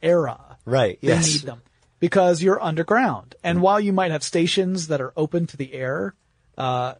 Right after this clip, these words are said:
Speaker 1: that's not enough to circulate air through the whole
Speaker 2: Mm-hmm.
Speaker 1: system.
Speaker 2: Mm-hmm.
Speaker 1: And if you're in an underground station, waiting with a bunch of other commuters,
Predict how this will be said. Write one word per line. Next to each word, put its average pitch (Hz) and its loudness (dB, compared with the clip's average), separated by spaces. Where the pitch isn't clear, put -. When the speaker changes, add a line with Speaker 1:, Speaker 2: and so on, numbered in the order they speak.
Speaker 1:
that's 156 -2
not 214 2
enough 165 -2
to - -10
circulate 160 -4
air 143 -4
through 165 -4
the 131 -4
whole 151 -2
Speaker 2:
Mm-hmm. 92 -6
Speaker 1:
system. 80 -6
Speaker 2:
Mm-hmm. 71 -16
Speaker 1:
And 156 -4
if 147 -2
you're 226 4
in 185 -4
an 160 -2
underground 170 0
station, 123 -6
waiting 202 4
with 180 2
a 147 0
bunch 175 0
of 165 0
other 156 0
commuters, 127 -12